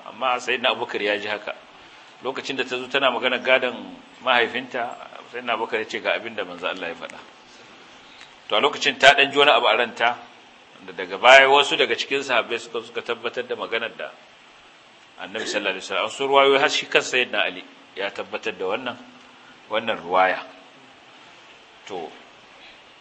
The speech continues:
kafin rasuwar ta lokacin ba ta da lafiya, Sayyidina Abubakar ya je kuma ya nemi yardarta, har ta gamsu, ta yarda, ta, ta sa-, ta huce. Cewar kada wani ya zo, ba, na farko dai bata ce kar sahabbai su zo ba,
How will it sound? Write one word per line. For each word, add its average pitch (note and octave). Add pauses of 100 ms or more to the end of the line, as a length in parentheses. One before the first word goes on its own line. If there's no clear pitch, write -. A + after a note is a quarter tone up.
(100)
kafin C3
rasuwar D3+
ta C3+
lokacin B2+
ba A#2+
ta A#2
da A2
lafiya, G#2 (420)
Sayyidina B2+
Abubakar B2
ya A#2
je A2+
kuma B2
ya B2+
nemi G#2+
yardarta, - (260)
har G#2
ta A2+
gamsu, F2+
ta G#2+
yarda, F#2+
ta, F#2 (140)
ta G2+
sa-, F#2+ (120)
ta G2+ (100)
huce. A2+ (1700)
Cewar D3+ (160)
kada D#3
wani C#3
ya A#2+
zo, C3 (960)
ba, A#2+
na D3+
farko E3+
dai F3+
bata D3+
ce C#3
kar C3
sahabbai G#2+
su F#2+
zo E2
ba, E2+